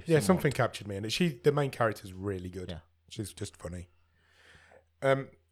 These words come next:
Speaker 1: then I watched the Murdoch Murders.
Speaker 2: Oh, the Murder Murders.
Speaker 1: Murder Murders. That's been out for a while now on
Speaker 2: Yes.
Speaker 1: Netflix.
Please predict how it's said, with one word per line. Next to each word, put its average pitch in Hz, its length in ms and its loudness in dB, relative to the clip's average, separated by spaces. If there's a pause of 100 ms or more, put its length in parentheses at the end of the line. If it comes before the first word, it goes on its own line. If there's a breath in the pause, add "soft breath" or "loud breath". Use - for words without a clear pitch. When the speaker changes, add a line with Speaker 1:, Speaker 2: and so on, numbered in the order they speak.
Speaker 1:
then 180 160 10
I - 20 12
watched 185 220 12
the 156 60 4
Murdoch 175 500 12
Murders. 185 520 8
Speaker 2:
Oh, 202 100 6
the 175 120 4
Murder 208 300 6
Murders. 139 320 8
Speaker 1:
Murder 147 240 4
Murders. 151 600 4
That's 175 240 6
been 151 180 4
out 131 240 4
for - 100 0
a 117 60 4
while 120 260 6
now 110 220 -2
on 107 60 -2
Speaker 2:
Yes. - 280 6
Speaker 1:
Netflix. - 300 -12